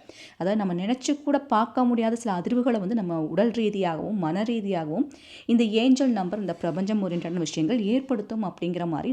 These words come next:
நிறைய விஷயங்கள் பண்ணுனவங்க, செஞ்சவங்க, அனுபவப்பட்டவங்கலாம் சொல்லியிருக்காங்க. சரிங்களா? அதனால தான் இந்த மாதிரி நாட்களை மிஸ் பண்ணாதீங்க அப்படிங்கிற மாதிரி நம்ம சொல்றோம்.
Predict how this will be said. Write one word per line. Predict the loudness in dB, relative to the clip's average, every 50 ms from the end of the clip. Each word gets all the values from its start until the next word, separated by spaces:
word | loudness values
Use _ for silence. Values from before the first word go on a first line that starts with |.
| -2 -4
நிறைய | -6 -8 -8 -4 -2 0 0
விஷயங்கள் | 0 -2 -2 -4 -2 -2 -2 -2 -4 -4 -10 -20 -20 -20 -20 -20 -20 _ _ 0
பண்ணுனவங்க, | 2 4 6 6 6 6 6 2 0 -2 -2 -4 -2
செஞ்சவங்க, | -2 -2 0 0 0 0 0 0 0 0
அனுபவப்பட்டவங்கலாம் | 0 0 2 0 0 0 -2 -4 -4 -4 -4 -2 -2 -2 -2 -2
சொல்லியிருக்காங்க. | -2 0 2 2 2 2 0 -2 -2 -2 -4 -6 -12 -20 _ _ _ _ _ _ _ _ _ _ _ _ _ _
சரிங்களா? | -8 -6 -4 -4 -4 0 0 0 0 0 -4 -10 -20 _ _ -6
அதனால | -4 -2 -2 -2 0 0
தான் | 2 2
இந்த | 2 2 0 -2
மாதிரி | -4 -4 -4
நாட்களை | -6 -6 -6 -4 -4 -4 -4
மிஸ் | -4 -6 -6 -4
பண்ணாதீங்க | -2 0 0 0 0 -2 -2 0 -2 -2 -2 -4 -6
அப்படிங்கிற | -2 0 2 2 2 0 -2 -4
மாதிரி | -4 -6 -6 -4 -4
நம்ம | -4 -2 -4 -4 -6
சொல்றோம். | -6 -8 -8 -8 -12